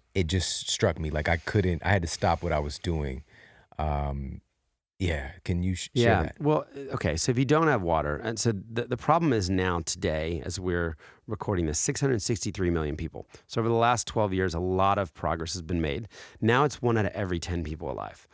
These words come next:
Speaker 2: Way too many, okay? Six hundred sixty million people today drinking bad water. So if you don't have clean water, it impacts your health. Um, fifty-two percent of all disease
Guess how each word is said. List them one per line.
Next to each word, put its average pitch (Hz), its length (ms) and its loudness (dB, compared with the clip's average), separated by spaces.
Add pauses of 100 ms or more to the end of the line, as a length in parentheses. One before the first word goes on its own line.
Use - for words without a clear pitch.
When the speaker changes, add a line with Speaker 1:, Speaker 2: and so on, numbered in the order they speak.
(460)
Speaker 2:
Way 165 220 6
too 208 180 4
many, 131 340 2
okay? 117 260 2 (220)
Six - 220 0
hundred 139 200 4
sixty 123 280 2
million 117 260 6
people 95 300 0
today 92 340 0
drinking 87 320 -2
bad 80 140 2
water. 60 240 -4
So - 160 0
if 98 100 -2
you 120 100 2
don't 147 340 2
have 113 440 0 (340)
clean 113 300 2
water, 76 320 -2 (320)
it 107 140 2
impacts 123 480 0
your 127 80 2
health. 92 400 -2 (460)
Um, 92 200 2
fifty-two 135 800 2
percent 107 640 -2
of 90 220 -8
all 113 280 2
disease 95 680 0